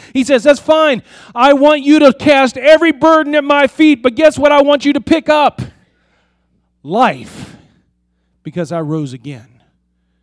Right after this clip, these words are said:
Don't just keep going to the altar begging God to forgive you. He already said that he,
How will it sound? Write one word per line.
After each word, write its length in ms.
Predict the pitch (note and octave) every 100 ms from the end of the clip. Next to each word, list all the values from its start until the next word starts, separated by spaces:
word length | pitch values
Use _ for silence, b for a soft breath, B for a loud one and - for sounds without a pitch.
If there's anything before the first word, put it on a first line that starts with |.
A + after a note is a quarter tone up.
| _ _ _ _ _ _ _ _ _ _ _ _ _ _ _ _ _ _ _ _ _ _
Don't 280 | E3+ D#4+ F#4
just 260 | F4 E4+ -
keep 220 | E4+ C#4
going 280 | C#4 E4+ D#4+
to 40 |
the 140 | D4
altar 400 | C#4+ E4 E4+ D4+
begging 480 | C#4+ F3 C#4 D#4+ D#4
God 220 | C4+ D4
to 80 | C#4+
forgive 360 | C4 C4 C#4 F4+
you. 140 | D4+
He 180 | D4 D4+
already 280 | D#4 D#4 D#4
said 580 | - D#4 D#4+ F4 F4 D4
that 220 | D4+ D4
he, 800 | B3 C#4+ C#4+ C4+ B3 F#3 A#2+